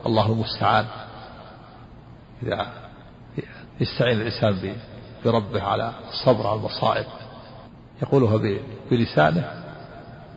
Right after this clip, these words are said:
يعني، هذا خبر، كان خبر بمعنى الدعاء، كان يقول: "الله،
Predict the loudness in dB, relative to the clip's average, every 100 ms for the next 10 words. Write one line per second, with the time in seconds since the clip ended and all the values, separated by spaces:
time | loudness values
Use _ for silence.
0 | -18 -20 -20 -20 -20 -8 -6 -4 -8 -10
1 | -18 -20 -20 -20 -20 -6 -2 -2 -4 -8
2 | -8 4 6 6 6 6 6 4 0 2
3 | 2 4 4 6 6 6 6 0 -4 2
4 | 2 2 2 4 4 6 6 6